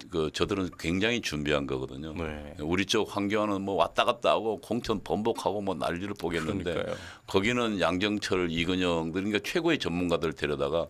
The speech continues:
Speaker 2: 네.
Speaker 1: 선거를 제대로 지휘했거든요.
Speaker 2: 네.
Speaker 1: 근데 그런 측면을 보면 참, 어, 우리도 좀 그런 준비를 해야 되는데 하는
Speaker 2: 음.
Speaker 1: 아쉬움들이 있긴 해요.
Speaker 2: 아, 참. 그러려면 진짜 싱크탱크가 제대로 굴러가야 되는데.
Speaker 1: 여의도 연구원이 문제죠,
Speaker 2: 예.
Speaker 1: 지금. 예.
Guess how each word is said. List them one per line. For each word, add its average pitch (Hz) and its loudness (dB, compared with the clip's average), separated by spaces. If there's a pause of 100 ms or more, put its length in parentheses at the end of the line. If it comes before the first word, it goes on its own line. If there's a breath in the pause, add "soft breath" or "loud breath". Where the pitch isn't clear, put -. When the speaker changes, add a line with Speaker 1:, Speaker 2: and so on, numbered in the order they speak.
Speaker 2:
네. 110 -4 (200)
Speaker 1:
선거를 107 0
제대로 92 0
지휘했거든요. 73 -2
Speaker 2:
네. 104 -2
Speaker 1:
근데 78 -4 (400 loud breath)
그런 113 0
측면을 110 0
보면 90 0
참, 117 -2 (640 loud breath)
어, 76 2
우리도 123 2
좀 101 0
그런 95 0
준비를 80 0
해야 95 2
되는데 76 -2
하는 73 0
Speaker 2:
음. - -4
Speaker 1:
아쉬움들이 82 -2
있긴 73 -6
해요. 73 -6 (160)
Speaker 2:
아, 82 -6
참. - -8 (380 loud breath)
그러려면 170 2
진짜 131 0
싱크탱크가 190 0
제대로 151 0
굴러가야 127 4
되는데. 95 0
Speaker 1:
여의도 123 6
연구원이 98 4
문제죠, 73 -2
Speaker 2:
예. 113 2
Speaker 1:
지금. 98 4
예. 80 -2